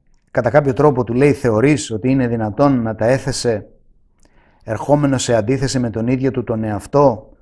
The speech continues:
όποιος τα έθεσε, είτε είναι κάποιος δαίμον, είτε Θεός, αφού πλέον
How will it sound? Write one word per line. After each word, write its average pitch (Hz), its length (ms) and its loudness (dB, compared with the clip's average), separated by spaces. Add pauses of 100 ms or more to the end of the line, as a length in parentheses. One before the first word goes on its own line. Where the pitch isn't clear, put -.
όποιος 131 360 0
τα 113 80 0
έθεσε, 123 680 0 (240)
είτε 139 280 2
είναι 131 300 4
κάποιος 123 460 -2
δαίμον, 123 540 -4
είτε 120 240 -10
Θεός, 123 440 -6
αφού - 260 -12
πλέον 131 340 -4